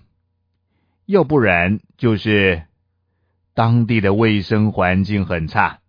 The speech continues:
要不然就是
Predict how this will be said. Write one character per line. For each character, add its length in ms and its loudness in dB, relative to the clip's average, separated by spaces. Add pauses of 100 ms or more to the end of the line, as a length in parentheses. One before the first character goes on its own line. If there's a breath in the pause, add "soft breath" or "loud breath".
(1500)
要 160 4
不 120 0
然 440 0 (340)
就 140 0
是 420 0